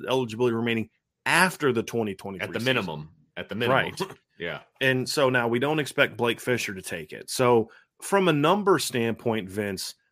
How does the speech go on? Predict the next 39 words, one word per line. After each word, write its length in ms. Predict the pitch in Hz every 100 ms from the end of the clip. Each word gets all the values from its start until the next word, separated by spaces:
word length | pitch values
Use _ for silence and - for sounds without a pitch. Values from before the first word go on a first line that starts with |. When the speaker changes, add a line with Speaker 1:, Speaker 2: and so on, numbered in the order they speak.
| -
Speaker 1:
they 200 | 127 220
only 200 | 233 151
needed 320 | 139 139 123
three 220 | 110 107
offensive 460 | 104 92 101 95 95
linemen 360 | 92 90 82 76
in 80 |
this 140 | 67 -
class. 320 | - 82 -
And 100 | 110
so 180 | 139 123
Styles 440 | - 170 165 120
gets 200 | 123 117
you 60 | 113
to 160 | -
your 140 | 107 92
minimum. 400 | 98 95 85 82
But 100 | 104
here 180 | - 180
was 120 | 190
the 80 | 147
thing 200 | 151 143
that 40 |
was 140 | 123 110
more 220 | 123 127
important 720 | 113 - 147 139 104 90 - _ _ _ _ -
than 500 | 110 120 113 107 101 _ _ _
the 140 | 104 113
numbers 500 | 113 165 196 135 104
need 360 | 110 104 98 -
is 220 | 110 95
they 600 | 104 123 127 127 127 -
need 560 | 120 113 117 113 110 - _ _
tackles. 800 | - - 113 - 85 - - - _ _ 82
Speaker 2:
Mm-hmm. 320 | 80 85 78 76 _ _ _ _
Speaker 1:
And 180 | 131 131
so 200 | 123 139
to 180 | 127 127
me, 380 | 120 165 170